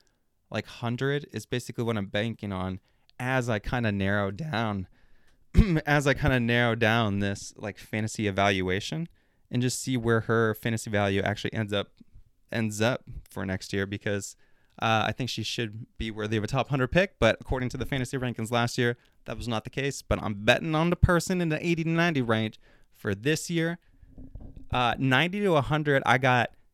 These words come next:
Kevin Kiefer. I talked about him on the fantasy breakouts again, just betting on the person, but he's, he's a guy where the schedule is favorable. I believe he's signed with Latitude sixty-four again,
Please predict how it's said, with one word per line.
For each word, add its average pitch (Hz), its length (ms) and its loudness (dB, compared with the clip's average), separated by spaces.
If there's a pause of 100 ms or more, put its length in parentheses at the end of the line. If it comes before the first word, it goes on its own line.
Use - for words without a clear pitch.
(120)
Kevin 165 300 4
Kiefer. 147 360 -2
I 135 80 2
talked 147 260 -2
about 123 240 6
him 131 180 2
on 123 120 2
the 113 60 -2
fantasy 127 380 -4
breakouts 120 420 -2
again, 117 420 0
just 101 220 -4
betting 107 200 0
on 101 100 -2
the 98 60 -2
person, 127 440 -2
but 110 140 2
he's, 147 180 0 (120)
he's 135 200 -2
a 131 40 -6
guy 127 220 4
where 110 380 -2 (260)
the 123 80 -6
schedule 107 540 -2
is 98 120 -8
favorable. 104 800 -2 (560)
I 104 120 -10
believe 113 500 4
he's 117 280 0
signed 123 800 0
with 120 140 2
Latitude 123 520 2
sixty-four 165 1120 4
again, 175 540 2